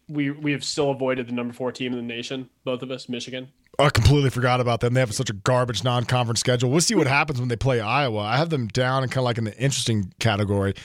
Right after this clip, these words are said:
Speaker 2: They went to Maryland and won by seven. They were favored by fourteen or something, seventeen and a half.
Speaker 1: Yeah, let's stick with, oh, yeah, they, they, they, uh, Maryland covered. Uh, let's stick with the best conference in the nation right now, A C C.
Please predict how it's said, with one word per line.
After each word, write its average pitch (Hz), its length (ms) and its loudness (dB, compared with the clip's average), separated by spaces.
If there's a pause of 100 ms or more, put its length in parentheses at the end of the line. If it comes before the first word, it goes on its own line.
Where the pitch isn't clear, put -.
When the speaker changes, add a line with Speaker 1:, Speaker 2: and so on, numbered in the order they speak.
(160)
Speaker 2:
They 139 200 4
went 127 460 -2
to 151 200 2
Maryland 147 540 0
and 101 280 -4
won 131 260 0
by 135 120 2
seven. 151 520 0
They 139 100 2
were 120 80 2
favored 135 360 0
by 113 220 -2 (640)
fourteen 160 480 2
or 190 80 0
something, 196 300 -2
seventeen 160 480 0
and 147 120 0
a 117 60 2
half. 175 340 -2 (880)
Speaker 1:
Yeah, 156 280 0
let's 196 160 2
stick 247 160 0
with, 208 180 2 (220)
oh, 160 160 4
yeah, 143 160 0
they, 131 160 -4
they, 135 460 -4
they, 139 220 -2
uh, 120 320 -2 (120)
Maryland 147 360 0
covered. 127 400 -8
Uh, 156 140 2
let's 160 140 0
stick 196 200 2
with 165 300 -2 (540)
the 143 80 -4
best 165 540 0
conference 151 460 -2
in 135 60 -8
the 131 80 -4
nation 147 340 -2
right 135 120 -6
now, 127 400 -8 (180)
A 160 140 0
C 156 160 -4
C. 139 500 -4